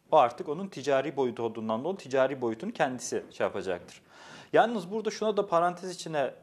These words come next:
e, almak gerekir. E, faizli işlemin yapmış olduğu, faizli kurumun yapmış olduğu faiz işleminin rakamının aynı olmasıyla bu kurumun talep etmiş olduğu kar rakamının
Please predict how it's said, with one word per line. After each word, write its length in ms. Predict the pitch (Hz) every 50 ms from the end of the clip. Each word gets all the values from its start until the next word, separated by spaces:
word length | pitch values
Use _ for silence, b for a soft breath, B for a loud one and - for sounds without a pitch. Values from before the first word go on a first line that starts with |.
| - -
e, 60 | 123 123 117 113 107 107 107 104 101 101 101 101 104 101 101 -
almak 360 | 113 120 120 143 196 208 -
gerekir. 440 | - 123 92 87 85 - 123 - - _ _ B B B B B B B B B B B B B B B B -
E, 600 | 117 113 110 107 104 101 98 98 95 98 98 95 -
faizli 440 | - 120 120 127 139 135 139 214
işlemin 460 | 233 - - - 190 175 170 165 170 - - - -
yapmış 320 | 139 139 202 180 - -
olduğu, 540 | 170 160 151 139 156 151 151 143 139 - 131
faizli 360 | - 135 127 131 127 156 185
kurumun 280 | - - 156 143 131 123
yapmış 380 | 123 127 127 165 170 - -
olduğu 180 | 143 127 120 131
faiz 520 | - - - 123 117 123 135 175 165 170
işleminin 480 | 170 - - - 147 139 139 139 127 120
rakamının 440 | 123 120 - 147 143 139 131 127 127
aynı 300 | 135 143 143 135 127 -
olmasıyla 720 | 123 127 123 127 127 123 - 202 180 117 90 87 90 - - b b b b b b -
bu 220 | 127 135 170 185
kurumun 340 | - - 220 214 190 180 170
talep 280 | - 151 156 170 165 170
etmiş 260 | 165 - - - -
olduğu 240 | 156 143 139 143 135 - -
kar 240 | - 175 185 160 139
rakamının 560 | 147 147 - - 143 143 139 143 131 110 113